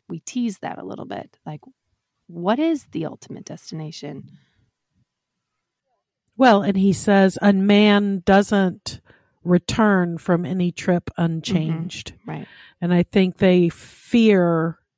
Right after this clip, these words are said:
Speaker 2: being different
Speaker 1: Mm-hmm.
Speaker 2: from what they are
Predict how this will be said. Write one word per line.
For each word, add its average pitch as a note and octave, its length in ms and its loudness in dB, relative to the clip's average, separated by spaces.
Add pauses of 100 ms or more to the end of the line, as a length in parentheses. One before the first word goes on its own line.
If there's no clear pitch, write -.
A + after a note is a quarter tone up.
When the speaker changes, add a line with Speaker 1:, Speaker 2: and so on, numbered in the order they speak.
(320)
Speaker 2:
being F3 360 0
different F3+ 580 -4
Speaker 1:
Mm-hmm. E3+ 120 -14 (1500)
Speaker 2:
from E3 300 -4
what E3 200 -2
they D#3+ 160 0
are C#3+ 320 -6